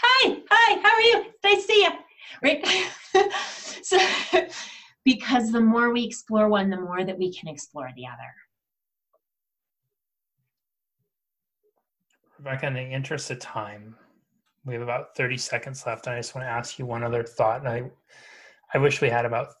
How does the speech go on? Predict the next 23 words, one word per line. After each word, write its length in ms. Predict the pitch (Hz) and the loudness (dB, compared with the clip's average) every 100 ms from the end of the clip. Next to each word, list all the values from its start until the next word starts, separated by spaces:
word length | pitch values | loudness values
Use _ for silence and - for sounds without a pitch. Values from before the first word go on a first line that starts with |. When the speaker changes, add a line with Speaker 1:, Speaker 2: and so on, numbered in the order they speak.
| _ | _
Speaker 2:
forty-five 480 | - 147 123 - 117 | -2 0 2 0 0
more 120 | 110 | 0
minutes, 400 | 107 113 110 - | 0 -2 -2 -8
'cause 120 | - | -6
I 100 | 123 | -4
don't 120 | 113 113 | -2 -4
feel 180 | - | -2
like 140 | 117 113 | -4 -4
we've 120 | 117 | -8
scratched 360 | - 127 117 - | -2 -2 -2 -4
the 80 | |
surface 500 | - - 120 131 117 131 | -6 -2 -2 -2 -6 -4
on 80 | |
where 220 | 120 120 117 | -2 -2 -2
I 40 | |
wanna 220 | 117 120 | -2 -4
go 220 | 117 117 123 | -4 -4 -4
with 140 | 120 | -4
this 220 | - 123 | -6 -8
with 180 | 143 135 | -10 -10
you 160 | 123 113 | -8 -6
right 160 | 113 | -6
now. 300 | 117 110 110 | -8 -10 -10